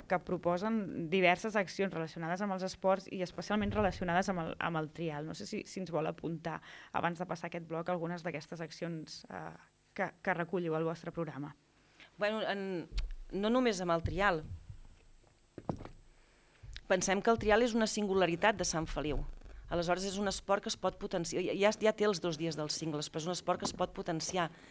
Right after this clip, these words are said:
Speaker 2: Però no només el trial a motor, el trial en bicicleta, que és un, és un esport que es poden fer torneigs, es poden fer proves i hi pot portar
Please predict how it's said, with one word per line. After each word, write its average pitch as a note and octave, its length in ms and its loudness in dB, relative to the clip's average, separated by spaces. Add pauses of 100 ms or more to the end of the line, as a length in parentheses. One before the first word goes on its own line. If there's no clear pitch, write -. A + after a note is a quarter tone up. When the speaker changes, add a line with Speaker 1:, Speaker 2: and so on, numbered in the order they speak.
(280)
Speaker 2:
Però F3 120 4
no F#3+ 120 4
només A3+ 240 4
el A#3+ 100 6
trial F#3+ 300 4
a E3 40 4
motor, E3 300 0
el E3 140 0
trial F3+ 260 2
en G3+ 160 -2
bicicleta, F#3 600 -2 (1120)
que E3+ 100 -2
és D3+ 60 -4
un, F3 180 2
és D#3 160 0
un F3+ 100 2
esport G#3+ 360 2
que G#3+ 40 -4
es - 80 -4
poden F3 240 2
fer F3+ 160 -2
torneigs, F3+ 460 0
es F3 100 0
poden E3 300 0
fer E3 100 -2
proves G#3 440 4
i F3 80 -2
hi E3+ 40 -8
pot E3 220 -2
portar F3 380 2